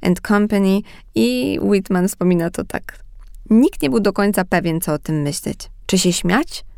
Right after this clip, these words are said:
czy po prostu pójść na bok i zwymiotować”.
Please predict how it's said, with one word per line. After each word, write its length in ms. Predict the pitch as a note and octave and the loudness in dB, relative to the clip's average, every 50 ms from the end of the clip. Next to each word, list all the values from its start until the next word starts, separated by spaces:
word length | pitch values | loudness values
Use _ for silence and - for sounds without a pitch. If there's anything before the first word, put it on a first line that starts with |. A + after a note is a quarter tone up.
| - - | -4 0
czy 100 | A3 G#3+ | 0 2
po 120 | G3+ G3 | 2 0
prostu 300 | F#3+ A3 G#3 G#3 - G3 | 0 0 0 0 -2 -2
pójść 260 | F#3 - F#3 F3+ F3+ | 0 0 0 2 2
na 140 | G#3 G#3+ A3 | 2 2 2
bok 260 | G3+ G#3 G3+ - - - - - | 2 0 -2 -4 -8 -16 -4 0
i 60 | G#3+ | 0
zwymiotować”. 800 | G3+ F3+ F3 E3+ D#3+ D3+ D3+ - - - - - - - - - | 0 2 2 0 0 0 -2 -4 -6 -6 -6 -8 -10 -12 -14 -14